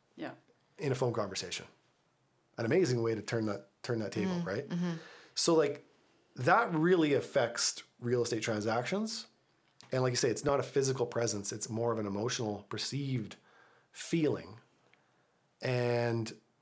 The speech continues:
Speaker 2: I mean, the easiest way to define it quickly would be, we are in a seller's market right now. And what does that really mean?
Speaker 3: Mm-hmm.
Speaker 2: What's the difference
Speaker 3: You
Speaker 2: between
Speaker 3: need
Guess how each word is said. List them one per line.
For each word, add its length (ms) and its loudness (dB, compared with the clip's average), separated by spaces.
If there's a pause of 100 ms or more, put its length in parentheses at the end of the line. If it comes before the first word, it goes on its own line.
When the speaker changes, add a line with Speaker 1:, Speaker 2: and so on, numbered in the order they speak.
(420)
Speaker 2:
I 80 0
mean, 160 2
the 180 0
easiest 500 2
way 300 2
to 100 -6
define 440 -2
it 180 -6
quickly 380 0
would 180 0
be, 360 0 (540)
we 300 2
are 140 4
in 160 0
a 60 0
seller's 520 2
market 340 -6
right 220 -8
now. 300 -10 (880)
And 160 -2
what 100 2
does 120 2
that 160 -2
really 220 -8
mean? 240 -10 (340)
Speaker 3:
Mm-hmm. 200 -10 (720)
Speaker 2:
What's 220 -4
the 100 -4
difference 300 -4
Speaker 3:
You 40 -12
Speaker 2:
between 160 0
Speaker 3:
need 80 2